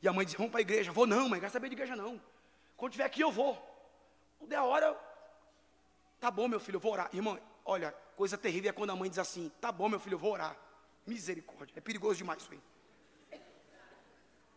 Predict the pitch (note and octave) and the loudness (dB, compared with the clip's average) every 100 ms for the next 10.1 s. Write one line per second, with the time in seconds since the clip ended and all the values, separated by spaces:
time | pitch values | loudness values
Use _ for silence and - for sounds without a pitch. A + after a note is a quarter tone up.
0 | _ _ _ _ _ - A#3+ B3 C4 D#4+ | _ _ _ _ _ -2 4 4 4 4
1 | A#3 A3 G3+ B3 G3+ A3+ G3 G3 F#3 G3 | 4 4 4 2 2 0 0 -2 -2 0
2 | G#3+ F#3+ A3 - - - F#3+ C#3 _ _ | 0 0 -4 -10 -20 -14 -12 -12 _ _
3 | _ _ _ _ _ _ - - G3 G#3 | _ _ _ _ _ _ -8 -6 -2 -2
4 | G3+ F#3 F#3 F#3 G#3 E3+ G3 G3+ - - | 4 4 4 4 2 4 4 4 2 0
5 | F3+ E3+ A#3+ - - - - - - - | 0 -2 -4 -10 -20 -20 -20 -20 -20 -20
6 | - - - - - - G3 G#3+ A3 A3+ | -20 -20 -20 -20 -12 4 4 8 6 6
7 | A3+ D4 C#4 C4+ C#4 A#3 B3 B3 - A#3+ | 4 4 4 4 4 6 6 4 4 0
8 | A#3 A#3 A3 F3+ F#3+ - - - - _ | 0 0 0 -2 -4 -12 -20 -20 -20 _
9 | _ _ _ _ A3 D4+ C#4 A#3+ G3 B3 | _ _ _ _ 4 6 4 2 2 2